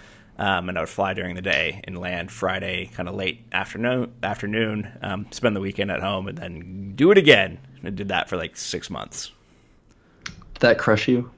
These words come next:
Speaker 2: as a
Speaker 1: Uh,
Speaker 2: person?
Speaker 1: it crushed <laughs> me. It,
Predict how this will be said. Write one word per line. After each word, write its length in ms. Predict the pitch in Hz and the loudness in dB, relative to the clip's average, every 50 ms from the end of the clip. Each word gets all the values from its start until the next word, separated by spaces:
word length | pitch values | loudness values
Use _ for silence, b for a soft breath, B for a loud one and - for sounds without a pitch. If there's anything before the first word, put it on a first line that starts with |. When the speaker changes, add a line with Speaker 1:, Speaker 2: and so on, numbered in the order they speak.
| _ - | _ -6
Speaker 2:
as 80 | 104 104 | -4 0
a 80 | 104 | 6
Speaker 1:
Uh, 160 | 131 143 147 147 | 8 8 10 10
Speaker 2:
person? 360 | 147 143 123 104 - - 147 | 10 10 10 8 8 6 4
Speaker 1:
it 40 | - | 4
crushed 680 | - - - - 185 208 214 - - - 587 - - - - | 2 0 2 4 6 6 6 6 4 2 -2 -4 -6 -8 -6
<laughs> 0 | |
me. 640 | 160 160 165 165 165 165 165 165 160 156 151 - b b b b b b b b b b - | -4 -2 0 0 2 2 2 2 2 0 -2 -4 b b b b b b b b b b 2
It, 360 | - 151 160 160 165 160 160 | 4 6 8 8 8 6 4